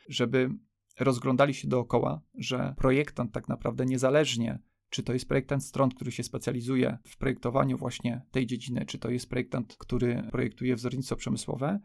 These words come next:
żeby rozglądać się dookoła świata i analizować sobie rzeczy, dlaczego one nam się podobają, dlaczego nam się nie podobają, dlaczego dana rzecz jest dobra, a dlaczego ta, dlaczego ta strona, na którą patrzę, jest intuicyjna i dlaczego łatwo mi się po niej poruszać, a dlaczego nie,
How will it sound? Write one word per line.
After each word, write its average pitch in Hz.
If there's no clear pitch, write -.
żeby 135
rozglądać 139
się 139
dookoła 131
świata -
i 120
analizować 131
sobie 143
rzeczy, 143
dlaczego 131
one 131
nam 131
się -
podobają, 135
dlaczego 131
nam 131
się -
nie 127
podobają, -
dlaczego 131
dana 123
rzecz 120
jest 117
dobra, 131
a 131
dlaczego 117
ta, -
dlaczego 127
ta 131
strona, 131
na 120
którą -
patrzę, -
jest 110
intuicyjna 127
i 113
dlaczego 127
łatwo 127
mi 123
się 143
po 131
niej 123
poruszać, 147
a -
dlaczego 123
nie, 117